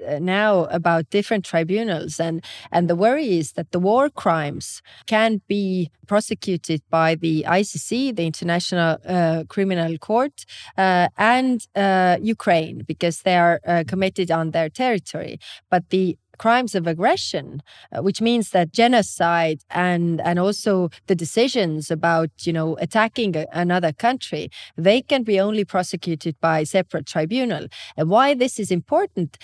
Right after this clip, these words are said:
is to give out the signal that you will be responsible.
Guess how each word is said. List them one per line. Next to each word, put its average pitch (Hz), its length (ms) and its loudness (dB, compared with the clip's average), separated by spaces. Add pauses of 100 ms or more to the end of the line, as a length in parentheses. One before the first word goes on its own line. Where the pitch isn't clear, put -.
(140)
is 220 220 -2
to 220 100 0
give 214 320 0
out 262 320 2
the 196 80 -10
signal 208 600 -4 (220)
that 185 160 2 (160)
you 269 760 2
will 208 460 0 (100)
be 214 240 0
responsible. 180 800 -2